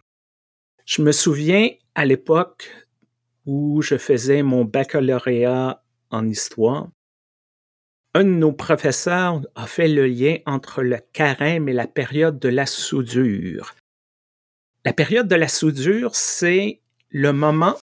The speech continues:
où un agriculteur, un paysan, qui vit sur les récoltes et ce que la famille ou le clan a produit, arrive au moment où ce que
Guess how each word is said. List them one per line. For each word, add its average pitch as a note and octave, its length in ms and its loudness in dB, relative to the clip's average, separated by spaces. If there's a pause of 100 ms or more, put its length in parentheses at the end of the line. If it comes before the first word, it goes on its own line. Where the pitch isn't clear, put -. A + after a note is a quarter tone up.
(840)
où F#3+ 460 2
un D3+ 140 0
agriculteur, C#3+ 960 0
un B2 120 0
paysan, A#2 680 -2 (1160)
qui C#3+ 600 0 (180)
vit C#3 540 0
sur D#3 880 0 (220)
les C#3+ 240 2
récoltes D3+ 920 0
et A2 540 -6 (300)
ce - 260 -6
que A#2 720 0 (600)
la A#2 160 0
famille C3+ 600 2
ou C3 120 -2
le B2+ 160 4
clan C#3+ 460 -4
a C#3 80 -8
produit, B2+ 640 -6 (400)
arrive E3+ 540 -2
au D#3 80 0
moment D3 360 0
où D#3+ 140 0
ce - 160 -8
que D#3 440 -2